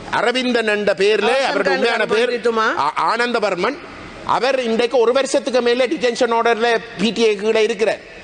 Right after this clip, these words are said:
Speaker 1: அவர் தொடர்பா, அவர் இன்றைக்கு சுகம் இல்லாமலும் இருக்கிறார். அவர் தொடர்பா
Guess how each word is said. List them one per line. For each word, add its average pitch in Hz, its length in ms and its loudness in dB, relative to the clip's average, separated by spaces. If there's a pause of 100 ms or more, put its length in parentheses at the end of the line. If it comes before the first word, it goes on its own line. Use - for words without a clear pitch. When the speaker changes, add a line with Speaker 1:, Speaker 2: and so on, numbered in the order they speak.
(260)
Speaker 1:
அவர் 240 320 0
தொடர்பா, 247 380 2
அவர் 220 180 0
இன்றைக்கு 233 260 0
சுகம் 277 240 2
இல்லாமலும் 254 400 0
இருக்கிறார். 143 360 -2 (400)
அவர் 240 260 2
தொடர்பா 254 380 2